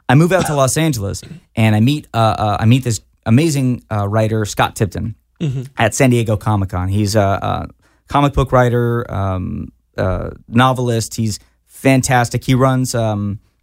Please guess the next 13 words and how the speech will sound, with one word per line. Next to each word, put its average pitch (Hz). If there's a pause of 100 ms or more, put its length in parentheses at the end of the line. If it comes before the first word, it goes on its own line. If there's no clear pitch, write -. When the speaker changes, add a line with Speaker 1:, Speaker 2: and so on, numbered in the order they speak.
(240)
Speaker 1:
the 98
Blast 113
Off 110
Comics 117
and 101
Comics 113
one 113
oh 110
one. 147
Speaker 2:
Yeah, 143
yeah, 143
yeah. 143
Speaker 1:
So -